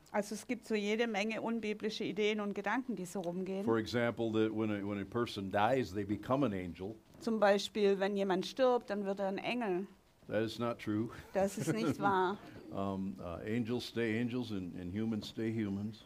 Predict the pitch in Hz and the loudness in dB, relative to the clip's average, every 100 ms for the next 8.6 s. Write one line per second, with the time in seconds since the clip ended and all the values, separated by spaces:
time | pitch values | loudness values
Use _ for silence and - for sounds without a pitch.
0 | - - 269 277 233 220 220 - 262 277 | 0 4 6 6 4 2 2 4 4 4
1 | 269 262 220 220 220 233 - 233 220 208 | 2 4 2 2 0 -2 -2 0 2 2
2 | 208 202 202 202 - 190 - 104 95 90 | 0 -2 -2 -4 -8 -12 -6 -2 -2 0
3 | 104 110 107 110 - 101 101 104 101 113 | 0 0 0 -2 -4 -2 -2 2 4 4
4 | 113 110 107 107 113 107 107 104 104 101 | 2 0 -2 -4 -4 -2 0 -2 -2 -4
5 | 87 - - - - 202 214 202 - 202 | -6 -10 -18 -10 2 2 4 0 2 6
6 | 214 240 226 214 208 202 208 202 208 214 | 6 6 2 -2 0 0 0 -2 -2 -2
7 | 214 - 208 196 - 190 190 190 196 - | -6 -10 -6 -4 -4 -4 -4 -4 -8 -14
8 | - - 104 104 98 92 | -20 -10 -2 -2 0 -4